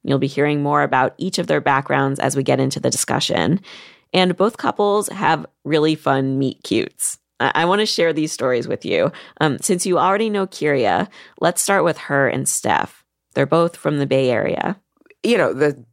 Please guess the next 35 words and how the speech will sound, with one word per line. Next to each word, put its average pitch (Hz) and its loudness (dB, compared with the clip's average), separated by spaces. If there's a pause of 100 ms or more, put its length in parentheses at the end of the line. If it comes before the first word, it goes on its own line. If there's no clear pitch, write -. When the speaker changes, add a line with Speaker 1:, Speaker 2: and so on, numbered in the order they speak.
(320)
Speaker 2:
Bay 170 0
Area 175 2
is 143 -4
not 147 0
that 127 0
big, 131 0
and 131 0
if - -10
you're 131 2
a 123 0
queer 131 0
person 123 -6
of - -10
color, 117 0
the 123 -2
community 117 -6
is, 98 -6
like, 110 -6
whoop, 370 0
tiny. 131 -2
So 147 2
we 151 0
knew 160 0
of 143 0
each 170 -2
other. 277 -2 (520)
Speaker 1:
Kyria 208 2
is 202 -2
a 170 2
performer. 127 -2 (120)
Her 151 -4
vibe 165 2
is 147 -2
exuberant, 170 0 (100)
outgoing. 143 0